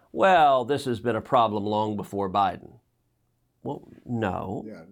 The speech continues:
Speaker 2: really.
Speaker 1: Twenty twenty, the last year of the Trump presidency, we had the lowest rate of illegal immigration in forty-five years. What we were doing was working.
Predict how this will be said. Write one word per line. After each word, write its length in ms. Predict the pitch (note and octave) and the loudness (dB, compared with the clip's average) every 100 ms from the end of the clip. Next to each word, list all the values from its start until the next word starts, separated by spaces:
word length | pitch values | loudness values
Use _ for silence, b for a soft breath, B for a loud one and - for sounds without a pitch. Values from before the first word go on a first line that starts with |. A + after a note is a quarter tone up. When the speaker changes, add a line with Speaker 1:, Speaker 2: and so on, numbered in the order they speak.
| G2 F#2 | -20 -20
Speaker 2:
really. 120 | G#2+ F2 _ _ _ _ _ _ _ _ - | -20 -20 _ _ _ _ _ _ _ _ -6
Speaker 1:
Twenty 320 | C#3+ C#3+ F#3+ | 0 2 2
twenty, 340 | - A2 A2 | 0 -2 0
the 80 | A#2 | -2
last 340 | G#2 A#2 B2 - | -2 -4 -4 -6
year 80 | |
of 60 | B2+ | -6
the 60 | A#2 | -6
Trump 280 | - A#2+ - | -6 -6 -4
presidency, 600 | B2+ A#2+ F#2+ F#2 - F#2+ | -4 -4 -6 -8 -8 -6
we 160 | G2 | -4
had 220 | G#2 G#2 | -4 -4
the 80 | F#2 | -6
lowest 500 | G2 G2+ A#2 C3 - | -6 -4 -2 -4 -6
rate 180 | A#2+ A2+ | -4 -4
of 100 | G#2+ | -2
illegal 320 | G#2 G#2 G2+ | -4 -4 -6
immigration 560 | G2 G2 G2+ F#2+ - F#2+ | -8 -8 -8 -8 -10 -12
in 160 | E2+ F#2+ | -12 -12
forty-five 720 | - F#2+ F#2+ - - E2 E2 | -10 -10 -10 -12 -12 -12 -12
years. 440 | D2 - - - _ _ _ _ _ - | -14 -14 -20 -20 _ _ _ _ _ -10
What 200 | A2+ - | -6 -6
we 120 | G#2+ | -4
were 140 | G#2 G#2 | -4 -4
doing 500 | G#2 C#3 C#3+ C#3+ B2 | -2 0 0 0 -2
was 180 | G#2 G#2 | -6 -8
working. 500 | G2+ A2+ A2+ - | -4 -4 -4 -12